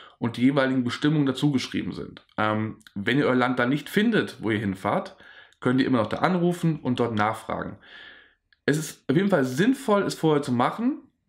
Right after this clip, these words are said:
weil es gibt tatsächlich Länder, wo E-Zigaretten komplett verboten sind und teilweise sogar unter Strafe gestellt sind. Und ich glaube, ihr wollt auch nicht unbedingt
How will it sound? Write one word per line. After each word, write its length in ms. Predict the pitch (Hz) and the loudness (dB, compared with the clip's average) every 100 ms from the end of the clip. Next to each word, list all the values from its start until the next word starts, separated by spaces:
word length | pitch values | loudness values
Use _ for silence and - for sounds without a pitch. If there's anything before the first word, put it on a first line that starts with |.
| _ _ _ - | _ _ _ -8
weil 220 | 127 123 | 2 2
es 120 | 127 | 2
gibt 200 | - 196 | -2 -2
tatsächlich 600 | - 190 - 190 - 208 170 | 0 -2 -2 -4 -2 -4 0
Länder, 580 | 170 180 180 185 - - | 0 2 2 0 -6 -8
wo 260 | 131 135 147 - - | 0 2 2 0 0
E-Zigaretten 580 | 147 147 147 143 143 127 | 0 0 -2 -2 -2 -4
komplett 460 | 139 127 - 151 | -2 -2 0 -4
verboten 600 | - 139 120 165 190 101 | -2 -2 2 2 0 -4
sind 320 | 90 - - - - - - - - | -8 -10 -20 -20 -20 -20 -20 -16 -2
und 320 | 107 113 120 - _ _ _ _ _ _ _ _ - | 0 0 -2 -14 _ _ _ _ _ _ _ _ -2
teilweise 420 | 147 202 202 185 | 0 2 0 0
sogar 160 | 160 | 0
unter 140 | 156 156 | 0 -2
Strafe 360 | - 147 151 | -2 -2 -2
gestellt 380 | 120 104 90 87 | -8 -6 -4 -4
sind. 340 | - 85 - - | -6 -12 -12 -6
Und 300 | 113 110 104 | -4 -4 -6
ich 140 | - | -2
glaube, 220 | 139 139 | 0 2
ihr 140 | 127 127 | 2 2
wollt 240 | 139 139 | 2 2
auch 200 | 147 170 | 0 0
nicht 220 | 175 160 | 0 0
unbedingt 600 | 156 160 151 151 151 151 | 0 2 2 2 0 -4